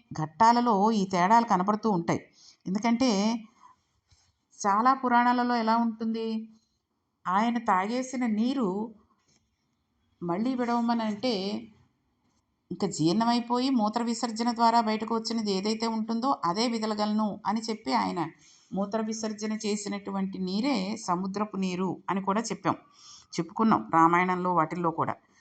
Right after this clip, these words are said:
కాబట్టి ఒక్కొక్క పురాణానికి, పురాణానికి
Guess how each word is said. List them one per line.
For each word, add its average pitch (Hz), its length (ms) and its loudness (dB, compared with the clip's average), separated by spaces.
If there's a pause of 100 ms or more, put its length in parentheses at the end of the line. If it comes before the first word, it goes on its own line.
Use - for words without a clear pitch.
(200)
కాబట్టి 220 800 -2 (300)
ఒక్కొక్క 277 320 -2
పురాణానికి, 240 680 2
పురాణానికి 202 840 0